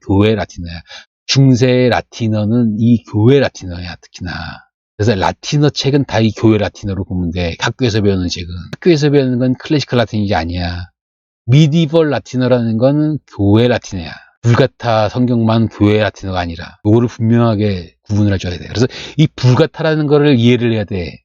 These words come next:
이 로망스가 무엇이고 라틴어가 무엇이고 할 때 이걸 구분을 하는 사람들이 없을 텐데, 라틴어로 불가타를 영어로 벌게이트 이렇게 쓰는 거야. 불가타 성경이란 게 성제롬이 서기 삼백팔십이 년에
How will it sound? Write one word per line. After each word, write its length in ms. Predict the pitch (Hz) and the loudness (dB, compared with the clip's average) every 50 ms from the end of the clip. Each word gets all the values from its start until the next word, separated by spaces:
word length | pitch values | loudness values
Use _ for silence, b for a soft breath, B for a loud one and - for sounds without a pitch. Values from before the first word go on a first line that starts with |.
| _ _ _ - | _ _ _ 2
이 360 | 131 123 127 123 117 107 98 101 | 4 4 6 4 2 0 0 0
로망스가 1040 | 117 131 131 139 135 131 - - 135 127 127 123 123 123 120 120 120 117 120 123 120 | 0 2 2 0 -4 -4 -6 -4 -2 0 2 2 2 2 4 4 4 4 2 2 0
무엇이고 720 | 110 104 107 107 113 107 104 95 107 98 107 120 127 117 | -2 0 0 2 2 2 0 -2 -4 0 2 2 2 2
라틴어가 500 | 90 87 95 - - - 120 110 117 113 | 0 -2 -4 -6 -8 -8 -6 -4 -4 -4
무엇이고 420 | 104 98 104 104 95 90 95 - 104 | -4 -2 -4 -4 -4 -4 -2 0 0
할 80 | 101 | 0
때 240 | - - 123 104 87 - - _ _ | 0 0 -2 -2 -2 -4 -12 _ _
이걸 300 | 131 131 156 170 170 151 | -2 0 2 2 2 0
구분을 340 | - - 120 127 143 143 | -4 -4 -2 0 2 2
하는 140 | 143 135 123 | 2 0 0
사람들이 320 | 110 120 113 107 113 143 160 | 0 0 0 2 2 2 0
없을 160 | - - - | 0 -2 -10
텐데, 420 | - 95 90 98 135 127 92 85 _ _ | -8 -8 -2 0 0 0 0 -4 _ _
라틴어로 640 | 110 110 110 - - - 185 185 180 180 180 185 170 | -4 -4 -4 -4 -4 -4 -2 0 2 2 4 2 2
불가타를 720 | - - 113 117 123 - 139 131 _ - 139 131 151 156 127 | 0 0 0 0 2 2 2 -2 _ -10 -8 -4 -4 -2 0
영어로 300 | 104 101 104 110 135 123 - | 0 0 0 0 -2 -2 0
벌게이트 560 | - 104 107 110 110 123 127 123 110 - - | 0 0 0 2 2 2 2 2 0 0 0
이렇게 240 | 135 117 92 - 123 | 0 0 0 -2 -6
쓰는 240 | - - 180 190 185 | -6 -2 -2 0 2
거야. 240 | 156 123 98 90 90 92 98 98 95 82 92 98 - | 2 2 0 0 -4 -4 -6 -6 -8 -8 -10 -8 -2
불가타 440 | 117 117 117 147 139 _ - 151 | -2 2 2 2 0 _ -4 -2
성경이란 500 | 143 156 151 151 156 143 143 143 143 143 | -2 0 0 0 2 2 2 2 2 2
게 140 | 147 165 156 | 2 2 2
성제롬이 1120 | 139 - - 190 190 180 165 175 165 156 143 135 127 117 120 143 156 139 113 98 90 85 87 | 2 0 2 2 4 4 4 4 4 4 4 4 4 6 6 4 4 4 2 0 -4 -8 -8
서기 280 | - - - 135 156 160 | -8 -6 -4 -2 -2 -2
삼백팔십이 1200 | - - - 165 165 185 170 _ _ _ - - - - - 175 139 110 _ 123 135 151 156 156 | -2 -2 -4 -2 0 0 -2 _ _ _ -6 -4 -2 0 0 0 -2 -2 _ 0 2 2 4 4
년에 500 | 151 151 139 131 123 131 147 160 143 | 4 4 4 4 4 4 4 4 2